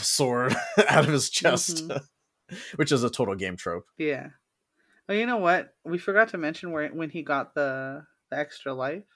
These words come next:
Speaker 2: I don't actually remember when the heck it is that he gets the extra
Speaker 1: That
Speaker 2: life.
Speaker 1: was after the twins fight.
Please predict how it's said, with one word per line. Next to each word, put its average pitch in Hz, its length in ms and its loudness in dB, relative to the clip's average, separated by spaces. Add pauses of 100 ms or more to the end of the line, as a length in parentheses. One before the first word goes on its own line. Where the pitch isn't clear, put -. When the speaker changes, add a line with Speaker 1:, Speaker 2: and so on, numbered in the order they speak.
(180)
Speaker 2:
I 196 100 0
don't 349 140 4
actually 339 280 4
remember 190 600 6
when 147 240 2
the 175 80 -2
heck 175 220 -2
it 147 100 0
is 147 160 2
that 131 120 -4
he 139 100 -8
gets 139 200 -4
the - 100 -4
extra 127 260 -6
Speaker 1:
That 120 140 8
Speaker 2:
life. 143 80 4
Speaker 1:
was 175 140 4
after 135 580 6
the 117 280 0
twins 151 400 -4
fight. 90 300 -2